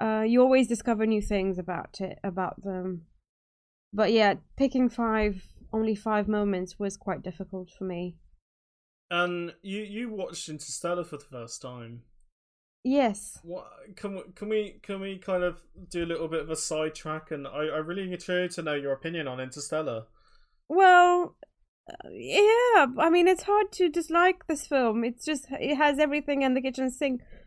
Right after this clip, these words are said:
Speaker 1: thrown at you in terms of spectacular and, you know, tying knots in your brain and, and making you, you know, feel very insignificant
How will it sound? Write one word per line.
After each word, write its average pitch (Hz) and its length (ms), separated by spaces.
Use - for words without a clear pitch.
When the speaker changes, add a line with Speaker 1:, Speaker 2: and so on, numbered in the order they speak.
Speaker 1:
thrown 240 260
at - 140
you 220 280
in 214 100
terms 220 300
of 214 120
spectacular 208 840
and, 190 480
you 247 120
know, 208 380
tying 240 420
knots 226 280
in 226 100
your 214 120
brain 202 600
and, 180 560
and 175 300
making 196 400
you, 185 420
you 208 120
know, 175 340
feel 208 160
very 202 340
insignificant 208 880